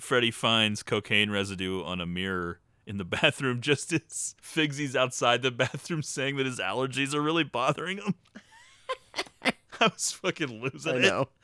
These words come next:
Speaker 1: There's actually a lot of funny lines in this.
Speaker 2: Yeah.
Speaker 1: The part where Frank Vincent's like, "Didn't you say he was adopted?"
Speaker 2: Right.
Speaker 1: <laughs> And everything with Kathy Moriarty is gold to
Speaker 2: Yep.
Speaker 1: me.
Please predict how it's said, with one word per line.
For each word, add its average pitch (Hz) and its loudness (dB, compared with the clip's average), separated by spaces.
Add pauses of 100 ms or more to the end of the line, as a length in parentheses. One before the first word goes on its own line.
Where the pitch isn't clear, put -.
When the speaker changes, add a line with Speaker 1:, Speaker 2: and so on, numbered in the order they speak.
Speaker 1:
There's 247 4
actually 269 8
a 185 8
lot 123 8
of 113 4
funny 101 2
lines 92 -2
in 107 -4
this. 107 -2
Speaker 2:
Yeah. 98 2 (560)
Speaker 1:
The 147 4
part 185 10
where 147 6
Frank 131 0
Vincent's 120 -2
like, 120 0
"Didn't 190 -2
you 196 2
say 180 6
he 185 -2
was 160 -2
adopted?" 135 2
Speaker 2:
Right. 113 -4
Speaker 1:
<laughs> - -10 (280)
And 135 2
everything 135 6
with 104 -4
Kathy 95 0
Moriarty 87 -4
is 73 -14
gold 78 -10
to 85 -10
Speaker 2:
Yep. 107 -6
Speaker 1:
me. 80 -14